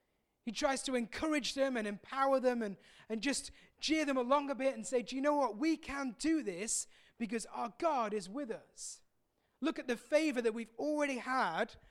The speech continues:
from God to get us to this point. Let's keep going." And so he, he positions people around the walls, and it says that there's a whole bunch of different gates, and it names them in the scripture. There's the sheep gate, the fish gate,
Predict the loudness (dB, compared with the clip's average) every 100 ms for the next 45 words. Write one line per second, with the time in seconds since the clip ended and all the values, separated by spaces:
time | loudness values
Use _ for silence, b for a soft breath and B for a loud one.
0 | b _ -2 -2 0 0 0 -2 -4 -4
1 | -2 -2 -4 -4 -4 -4 -4 -4 -6 -14
2 | -16 b b b -8 -8 -8 -6 -6 -6
3 | -8 -8 -10 -16 _ _ _ _ _ _
4 | _ _ b -4 2 4 4 4 0 4
5 | 4 4 4 2 0 0 2 4 2 0
6 | B B B 2 6 6 6 4 4 4
7 | 4 0 0 0 2 0 0 -2 -2 -2
8 | 0 0 2 0 0 -8 -10 -10 -6 -2
9 | -2 -4 -12 -10 -6 -2 -2 -2 -4 -4
10 | -6 -8 B B 0 2 2 0 -2 -2
11 | 2 4 4 2 2 2 0 0 0 0
12 | -2 -8 -4 -4 -2 0 0 0 -6